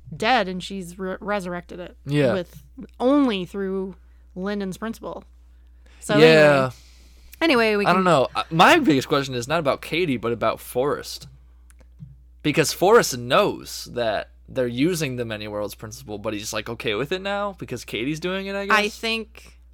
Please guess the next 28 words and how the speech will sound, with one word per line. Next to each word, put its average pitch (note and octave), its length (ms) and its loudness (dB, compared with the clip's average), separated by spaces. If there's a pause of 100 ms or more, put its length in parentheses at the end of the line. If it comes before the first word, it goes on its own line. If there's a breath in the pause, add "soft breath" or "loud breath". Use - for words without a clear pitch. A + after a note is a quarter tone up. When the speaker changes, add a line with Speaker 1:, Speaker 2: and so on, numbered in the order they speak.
(320)
Speaker 1:
I F#3+ 140 -8
think A3+ 360 -8
he's G#3 480 -10 (200)
Speaker 2:
He's D3+ 140 -4
come D#3+ 160 0
to C#3+ 80 -2
terms C3 360 -6
with C#3+ 140 -4
it, D3+ 100 -4
and B2 80 -10
he's A#2+ 100 -8
Speaker 1:
coming A#3 220 0
Speaker 2:
like, A3+ 80 0
Speaker 1:
on G#3+ 140 0
Speaker 2:
"Okay." C#4 180 0
Speaker 1:
board G#3 400 0
because G3+ 480 -6
Speaker 2:
He E3 80 0
sees C#3+ 300 -2
something. F#2+ 400 -10
He, B2 120 -8
like, A2+ 160 -4
understands. A2 480 -6
Speaker 1:
it's G3+ 160 -4
the A#3 100 -6
temptation. G#3+ 760 -8
Like, F3+ 320 -10 (160)
okay, G3 680 -8